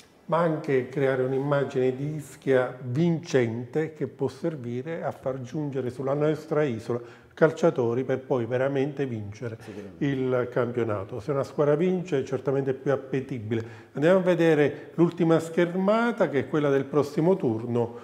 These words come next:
Speaker 1: e poi passiamo a parlare del Forio. Già ci arriva un commento sul campionato di eccellenza. Prego Giuseppe.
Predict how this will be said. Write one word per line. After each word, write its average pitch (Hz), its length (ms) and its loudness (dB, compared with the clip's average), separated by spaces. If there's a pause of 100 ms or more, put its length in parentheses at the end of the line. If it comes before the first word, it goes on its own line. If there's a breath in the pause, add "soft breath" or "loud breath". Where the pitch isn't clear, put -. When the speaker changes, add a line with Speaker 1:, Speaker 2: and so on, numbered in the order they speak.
(280 loud breath)
Speaker 1:
e 156 100 6
poi 127 220 0
passiamo 123 540 0
a - 20 -2
parlare 143 340 4
del 135 120 2
Forio. 190 320 4
Già 175 140 4
ci 180 120 0
arriva 147 340 6 (420 loud breath)
un 185 680 4
commento 131 800 0
sul 139 180 -8
campionato 143 560 0
di 135 100 -2
eccellenza. 104 800 -4 (260 loud breath)
Prego 120 240 0
Giuseppe. 110 460 -14